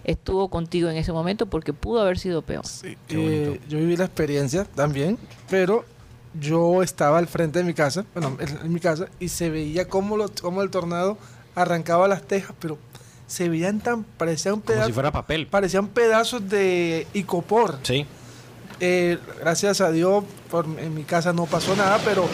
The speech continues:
Speaker 2: al frente de mi casa se vio como el tornado se fue llevando cada una de las tejas. Y uno de los que más sufrió fue el tem-, eh, la, la hacienda, normal la hacienda.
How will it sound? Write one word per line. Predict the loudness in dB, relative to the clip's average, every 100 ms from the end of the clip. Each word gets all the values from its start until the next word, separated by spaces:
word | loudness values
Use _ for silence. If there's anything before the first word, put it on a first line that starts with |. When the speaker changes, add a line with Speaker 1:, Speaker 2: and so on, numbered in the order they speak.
| -2 2
Speaker 2:
al | 2 2
frente | 2 0 2 0
de | 0
mi |
casa | 2 0 2
se | 0
vio | 0
como | 0 0 0
el | 0 -2
tornado | -4 0 0 0
se | -2
fue | -4
llevando | -2 0 0 0 -6 -6
cada | 0 2 4
una | 2 0 2
de | 4
las | 2 0
tejas. | 0 0 -2 -6 -20 -20 -20 -10
Y | 0 2
uno | 4
de | 2
los | 2
que |
más | 0 2
sufrió | 0 0 0 0
fue | 2 2
el | 2
tem-, | 0 -2 -2 -2
eh, | 0 2 0
la, | 0 2 2 -2 -14 -20 -16 -10
la |
hacienda, | -2 2 2 0
normal | -4 -4 -2 0
la |
hacienda. | 0 0 -4 -6